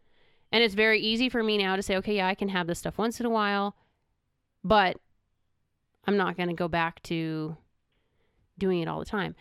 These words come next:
The, the things you were up against, people would change for a day or two, maybe just to kind of,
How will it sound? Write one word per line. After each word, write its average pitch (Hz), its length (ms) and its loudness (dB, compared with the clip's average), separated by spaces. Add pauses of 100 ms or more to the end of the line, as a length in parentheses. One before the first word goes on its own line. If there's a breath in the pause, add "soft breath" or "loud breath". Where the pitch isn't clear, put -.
(180 soft breath)
The, 180 240 -4
the 185 120 -2
things 226 280 0
you 208 160 -2
were 190 180 -4
up 220 180 -2
against, 180 440 -4 (400)
people 247 280 -2
would 180 140 0
change 196 320 -2
for 180 120 -10
a 180 60 -6
day 277 240 0
or 302 100 0
two, 226 520 0
maybe 233 500 -2
just 247 400 -2
to 226 80 -8
kind 220 300 -2
of, 190 200 -2